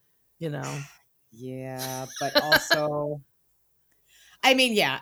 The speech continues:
Speaker 2: if it was a typical suspect, I would agree that it's problematic, but in this case, not so much.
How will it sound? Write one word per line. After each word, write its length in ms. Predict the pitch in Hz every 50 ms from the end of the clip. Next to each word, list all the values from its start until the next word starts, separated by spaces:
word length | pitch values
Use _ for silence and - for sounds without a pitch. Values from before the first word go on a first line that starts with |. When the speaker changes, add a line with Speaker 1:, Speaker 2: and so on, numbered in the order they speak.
| - -
Speaker 2:
if 200 | 226 226 240 285
it 160 | 302 311 311
was 460 | 330 330 330 320 311 311 311 - - - -
a 80 | 208 202
typical 500 | 208 - 220 208 214 220 214 214 208 185
suspect, 840 | 190 - 156 160 160 - - 170 170 175 175 - - - - - - _ _ _
I 200 | - 151 156 151
would 160 | 147 147 143 139
agree 460 | 135 131 - 131 131 131 131 131 131 131
that 260 | 135 131 131 - _ _ _ _
it's 280 | 113 120 127 123 -
problematic, 760 | _ - 135 123 131 135 127 131 131 135 131 131 131 - _ _ _ _ _ _ _ _ _ _ _ _ _ _ _ -
but 120 | - 151 151
in 120 | 143 147
this 140 | 143 139 139
case, 260 | - 143 139 135 -
not 180 | 139 117 - -
so 80 | - 107
much. 420 | 78 - _ - - - - _